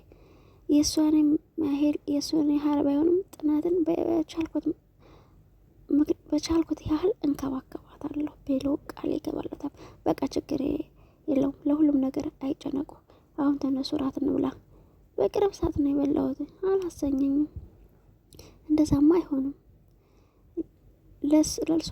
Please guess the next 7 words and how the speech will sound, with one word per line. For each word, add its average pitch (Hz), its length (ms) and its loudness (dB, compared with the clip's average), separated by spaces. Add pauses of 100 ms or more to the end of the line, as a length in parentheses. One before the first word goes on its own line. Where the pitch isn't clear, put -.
ተብሎ 320 380 2
እኮ - 200 -8 (560)
የተለየ 294 460 0
ነገር 277 300 -2 (380)
የሚሰራ 285 440 0 (100)
ነገር - 340 -4
የለም። 285 320 -4